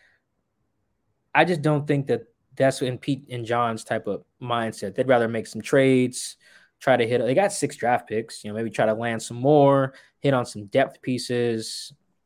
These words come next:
rely on some of the dudes they already have in the contract. Um, you know, Phil Haynes type cats, I don't know, Jake Curran, rookie deal type of guys.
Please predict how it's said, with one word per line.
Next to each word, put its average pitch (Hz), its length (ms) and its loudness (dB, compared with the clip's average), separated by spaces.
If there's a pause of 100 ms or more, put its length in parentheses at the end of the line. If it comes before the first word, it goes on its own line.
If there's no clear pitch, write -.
(160)
rely 123 340 6
on 131 100 4
some 143 120 0
of 127 60 4
the 117 60 0
dudes 131 160 0
they 113 80 0
already 117 180 0
have 123 220 2
in 117 60 -6
the 110 60 -8
contract. 120 680 -2 (380)
Um, 95 580 -10
you 120 120 -6
know, 107 140 -6 (200)
Phil 139 280 4
Haynes 123 420 -2
type 117 240 -2
cats, 117 440 -2
I 104 100 -4
don't 95 180 -18
know, 107 380 -6
Jake 117 200 -6
Curran, 120 520 -4 (440)
rookie 160 280 -4
deal 117 340 0
type 113 260 0
of 110 80 -4
guys. 110 500 0